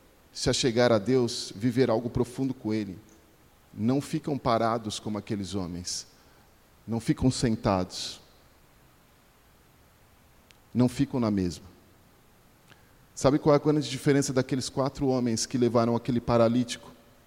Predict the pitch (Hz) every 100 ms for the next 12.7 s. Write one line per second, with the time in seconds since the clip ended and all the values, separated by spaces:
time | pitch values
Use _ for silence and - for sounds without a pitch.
0 | _ - - 110 113 131 131 123 127 147
1 | 139 123 - 123 135 123 120 123 117 113
2 | 123 110 123 113 117 107 - - 120 107
3 | - 113 - 117 113 101 - - - -
4 | 131 113 98 95 - - - - - 127
5 | 131 117 113 - 139 127 98 - - -
6 | - _ _ _ _ _ _ _ _ _
7 | _ _ _ - _ _ - _ _ _
8 | _ _ _ _ _ _ _ 107 139 127
9 | - 139 135 135 110 101 - - - -
10 | 131 127 123 123 127 - 120 - 139 123
11 | - - - - 113 113 120 120 117 120
12 | 139 117 104 92 - - -